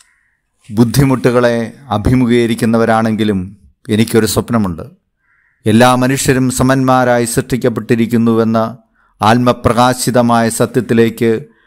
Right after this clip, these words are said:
ഒരു നാൾ ഈ നാട് ഉയരുമെന്ന സ്വപ്നം. ഒരു നാൾ ജോർജിയയിലെ ചുവന്ന കുന്നുകളിൽ പഴയ അടിമകളുടെ കുഞ്ഞുങ്ങളും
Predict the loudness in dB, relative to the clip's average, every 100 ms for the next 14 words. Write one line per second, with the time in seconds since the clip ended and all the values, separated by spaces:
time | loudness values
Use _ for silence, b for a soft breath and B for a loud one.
0 | b -2 2 4 2 2 0 0 0 0
1 | 0 0 0 0 0 0 -2 -4 -6 -6
2 | -8 -12 _ _ b b b b 2 4
3 | 2 2 0 0 0 0 2 0 -2 0
4 | 0 0 -2 0 0 2 0 0 0 0
5 | 2 0 0 0 0 0 0 0 0 0
6 | 0 -2